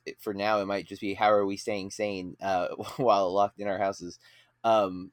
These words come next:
and go a little farther than just what we're watching, but also, like, in general, what are we doing? Um, but, uh, yeah, w-, you know, that's the, the gist of this month. Uh, we'll be going in detail with Wild Rose, but before we do that, we like to talk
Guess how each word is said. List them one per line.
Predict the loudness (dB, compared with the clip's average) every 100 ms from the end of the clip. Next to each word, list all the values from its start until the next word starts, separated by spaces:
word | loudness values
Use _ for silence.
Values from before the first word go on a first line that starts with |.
| _
and | -8 -8 -6
go | 0 0
a |
little | 0 -2
farther | 4 4 4
than | -2 -8
just | -10 -6
what | -4 -2
we're |
watching, | 0 0 0 -6
but | -4
also, | -4 -4
like, | -6 -6 _
in | -14 -8
general, | -6 -2 -2 0
what | 0
are |
we | -2
doing? | -6 -6 -8 -10 -18 -20 _ _ _ 4
Um, | 6 6 0 -2
but, | 2 2 2
uh, | 4 4 4 0 -8 _
yeah, | -8 -8 -10 -8
w-, | -6 -6 -8 -8
you | -6 -4
know, | -6 -8 0
that's | 0 0 -4
the, | -4 -2 0
the | -2
gist | -4 -4 -2 -6
of | -6
this | -6 -4
month. | -6 -6 -10 _ _ _ _ _
Uh, | 4 4 4
we'll | 0
be | -4 -4 -6 2
going | 2 2 -4 -8
in | -12 -12 _
detail | -12 -6 -2 0 0 -4
with | -4 2
Wild | 4 4 4
Rose, | 2 0
but | -4
before | -8 -4
we | -2
do | 0
that, | 4 4
we | 4
like | 0 -2
to | -2
talk | 2 2